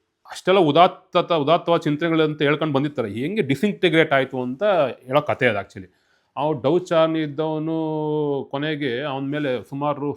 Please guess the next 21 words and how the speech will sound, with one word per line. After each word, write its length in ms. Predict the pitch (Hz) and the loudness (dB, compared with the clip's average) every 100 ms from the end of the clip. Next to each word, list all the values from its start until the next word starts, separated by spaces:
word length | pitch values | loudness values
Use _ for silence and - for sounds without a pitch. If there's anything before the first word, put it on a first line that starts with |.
| - | -8
ಸುಮಾರು 360 | 147 170 185 | -6 0 0
ಜನ 180 | 156 165 | 0 -4
ಸೆಕ್ಸುವಲ್ 400 | 156 143 - 156 | -4 -6 -4 0
ಹರಾಸ್ಮೆಂಟ್ 400 | 135 135 135 135 | 2 2 0 -4
ಕೇಸ್‌ಗಳು 300 | 127 127 127 | -6 -4 -6
ಬರ್ತವೆ. 560 | 113 113 107 98 92 _ _ _ _ - | -6 -8 -10 -10 -16 _ _ _ _ -10
ಆ, 380 | 120 131 147 | -2 2 4
ಆ 360 | 127 120 - 127 127 110 | 2 -4 -6 -6 -6 -6
ಅಮೆರಿಕನ್ 380 | 127 160 165 156 | -2 -2 0 -2
ಅಪಾರಲ್‌ನ 800 | 147 151 147 143 143 139 139 135 135 127 | 0 0 2 0 -2 -2 -4 -4 -2 -2
ಬ-, 500 | 107 117 110 107 101 | 0 -2 0 -2 -6
ಬ್ರ್ಯಾಂಡ್‌ನ, 580 | 104 113 127 151 143 143 139 135 _ _ _ - | -4 0 0 0 -2 -2 -4 -6 _ _ _ -6
ಆ, 200 | 113 95 _ _ _ _ _ 131 | -6 -6 _ _ _ _ _ 0
ಜಾಹೀರಾತಿಗೋಸ್ಕರ 920 | 131 139 165 160 147 131 139 139 123 | 4 4 4 0 0 -2 -2 -2 -4
ಸುಮಾರು 340 | 123 131 156 | -2 0 2
ಮಾಡೆಲ್ಸ್‌ನ 540 | 127 123 143 147 123 131 | 2 2 2 0 -2 -8
ಒಂದು 380 | 127 - 151 - | -8 -6 -4 -4
ಸೆಕ್ಸುವಲಿ 320 | 143 175 147 | -2 0 0
ಎಕ್ಸ್‌ಪ್ಲಿಸಿಟ್ 440 | - 170 175 180 | 0 4 6 6
ಫೋಟೋಗಳ್ನ 440 | - 147 143 143 135 | 4 2 4 4 2
ಇಟ್ಕೊಂಡು 680 | - 131 127 120 107 107 | -2 -4 -2 -2 -2 -6